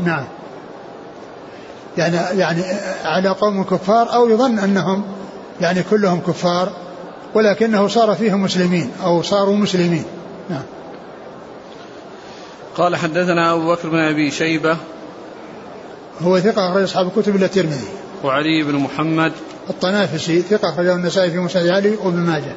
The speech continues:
Speaker 2: عن وكيع،
Speaker 1: وكيع بن الجراح الرؤاسي الكوفي، ثقة أخرج أصحاب الكتب.
Speaker 2: عن أبي هلال،
Speaker 1: وهو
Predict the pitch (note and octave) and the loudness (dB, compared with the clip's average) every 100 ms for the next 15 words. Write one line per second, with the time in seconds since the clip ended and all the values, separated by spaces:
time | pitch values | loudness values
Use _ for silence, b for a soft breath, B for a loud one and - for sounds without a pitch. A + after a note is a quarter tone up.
0 | - - - C#3+ D3 C#3 C#3 D#3 D#3 D3 | -12 -12 -4 0 2 0 0 2 2 2
1 | - - - - - - - E3 G3+ G#3+ | -4 -14 -12 -12 -12 -14 -4 0 4 4
2 | G3+ F3+ G3 G#3+ F3+ F#3 F#3 G3 G3 F3 | 4 4 4 2 2 2 4 2 2 0
3 | E3+ G3+ D#3+ D#3+ G#3 F3 D#3+ F3 E3+ F3 | 4 2 4 2 2 0 2 0 0 0
4 | E3+ F#3 D#3+ - - - C3 C#3+ C#3+ C#3+ | 0 0 -2 -4 -10 -10 -4 -4 -2 0
5 | C#3+ C3+ C3+ C#3+ D3 D3 D3 - - - | 0 0 0 2 2 2 -2 -8 -16 -6
6 | E3+ D#3+ E3+ | 0 2 2